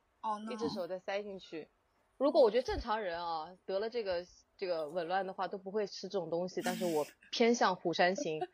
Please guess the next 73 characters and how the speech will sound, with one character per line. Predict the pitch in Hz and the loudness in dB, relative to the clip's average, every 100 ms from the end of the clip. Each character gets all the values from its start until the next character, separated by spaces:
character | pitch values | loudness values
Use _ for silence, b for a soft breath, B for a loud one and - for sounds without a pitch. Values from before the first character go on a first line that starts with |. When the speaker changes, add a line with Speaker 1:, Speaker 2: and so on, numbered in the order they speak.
| - | -12
Speaker 1:
<laughs> | - - - | -14 -6 2
Speaker 2:
就 | 208 | 4
是 | 220 | 6
我 | 208 | 4
嘴 | 208 175 | 6 6
巴， | 202 | 6
<laughs> | - - _ _ - - - 587 - - - - - _ | 4 -2 _ _ -2 -2 4 4 4 -8 -12 -14 -20 _
嘴 | 214 | 2
巴 | 208 | 4
长 | - 208 | 6 4
泡 | 202 262 | 6 2
上 | 233 240 214 | 2 -2 -4
火 | 170 | -4
了 | 160 170 | -4 -6
就 | 202 | -10
吃 | 185 202 | -14 -14
巨 | 180 208 | -14 -8
辣 | 202 170 | -6 -6
的 | 156 | -6
东 | 170 175 190 | -6 -8 -10
西， | - - | -14 -10
以 | 175 | -6
毒 | 165 185 | 0 0
攻 | 196 202 | 0 -2
毒。 | 156 - | -6 -2
我 | 180 | 4
觉 | 277 | 6
得 | 294 269 - _ | 6 6 2 _
已 | - 208 | -4 -2
经 | 214 233 | 0 -2
放， | - - - | -2 -8 -2
就 | 247 | 0
是 | 240 - | 0 0
我 | 190 180 165 - | 4 4 4 -2
无 | 220 | -4
法 | 240 190 175 | 4 6 6
在 | 202 | 2
这 | 208 | 0
个 | 214 | -4
方 | 190 185 | -4 -8
面 | 185 | -8
妥 | - 165 | -8 -10
协， | 156 147 151 - | -8 -8 -8 -10
就 | 185 | -10
是 | 185 | -8
我 | 165 | -6
必 | 202 | -4
须 | 214 | -2
得 | 180 | -2
跟 | 165 | -4
他 | 175 | -6
抗 | - 185 | -6 -6
争。 | 175 175 180 _ _ _ - | -2 -4 -4 _ _ _ -4
就 | 214 | -2
这 | 240 | 2
个 | 254 | 2
方 | 233 | 4
面 | 214 | 0
的 | 202 | -2
抗 | - 220 | -2 -4
争 | 214 202 | -2 -2
精 | 208 214 | -2 -4
神 | 185 175 | -4 -4
比 | 185 | -2
我 | 175 | 0
在 | 175 | 0
任 | 190 190 | -2 -2
何 | 170 | -6
时 | - | -4
候 | 165 | -2
都 | |
要 | 170 156 | -2 -6
强。 | - - | -10 -14